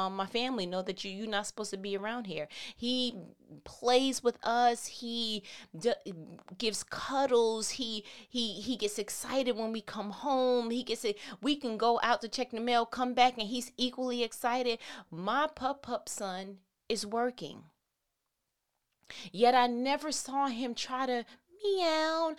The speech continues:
I never saw him try to jump into a bowl of water and try to fish because that's not what he, he's, that's not it.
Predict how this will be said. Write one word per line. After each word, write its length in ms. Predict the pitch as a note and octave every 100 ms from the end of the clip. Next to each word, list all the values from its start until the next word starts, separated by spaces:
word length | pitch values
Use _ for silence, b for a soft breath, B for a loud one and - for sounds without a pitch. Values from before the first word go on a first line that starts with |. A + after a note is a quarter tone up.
| B -
I 100 | G#3
never 300 | C4 C#4 D4
saw 240 | - C4+
him 220 | C4 B3+
try 220 | B3+ C4
to 120 | A#3 G#3+
jump 300 | A#3+ B3+ B3
into 260 | A#3 A#3+
a 60 | G#3
bowl 360 | F3+ G#3 A#3
of 120 | G#3+ G3
water 240 | A#3 A#3
and 100 | G#3+
try 200 | - A3
to 100 | G#3+
fish 400 | - B3+ A3 -
because 280 | A3 A3 G3+
that's 240 | G#3 G#3
not 160 | A3 -
what 100 | G#3+
he, 180 | A#3+ A#3
he's, 220 | A#3+ F#3+
that's 300 | - G#3+ -
not 220 | A3 F#3+
it. 200 | E3+